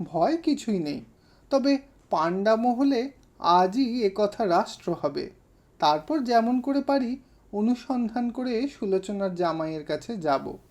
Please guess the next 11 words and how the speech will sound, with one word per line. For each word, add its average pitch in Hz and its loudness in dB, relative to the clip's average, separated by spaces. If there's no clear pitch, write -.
এবং 170 -4
সেখানেও 202 -8
এ 156 -6
কথা 156 -2
প্রকাশ 151 -6
করব। 143 -10
নমস্কার 254 0
ঠাকুর, 151 -8
আমি 185 -2
চললাম।" 147 -2
সত্যি 196 -4